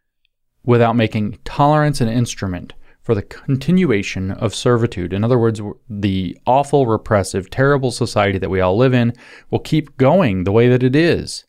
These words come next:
if we are allowed to have balanced free speech. We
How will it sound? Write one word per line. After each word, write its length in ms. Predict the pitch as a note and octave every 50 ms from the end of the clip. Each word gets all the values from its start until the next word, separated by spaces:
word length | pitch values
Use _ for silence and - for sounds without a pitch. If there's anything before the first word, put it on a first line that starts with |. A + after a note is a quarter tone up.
| _ _ _ _ _ _ _ _ _ _ _ _ _ _ _ _ _ _ _ _ _ _ _ _ _ _ _ _ _ _ _ _ _ _ _ _ _ _ _ _ _ _ _ _ _ _ _ _ _ _
if 320 | - A#2 A2+ - - - _ _ _ -
we 260 | A#2 A2 G#2+ G#2+ G#2
are 200 | - G#2 G2 G2
allowed 360 | G2 G2+ G2 G2 F#2 F#2 F#2 F2+
to 80 | F#2
have 400 | F2 F#2 F2+ F2+ F2 F#2+ F2+ -
balanced 640 | - G2+ G2 A2+ A#2 A2 G2+ G2 F#2 - - - - _ _
free 520 | _ - - G2 F2+ F2 F2 E2+ E2 - _ _
speech. 580 | - - - - F2 D#2+ - - - - - _ _ _ - - - - _ _ _ _
We 380 | - A#2+ A#2+ A#2 A2+ A#2 - -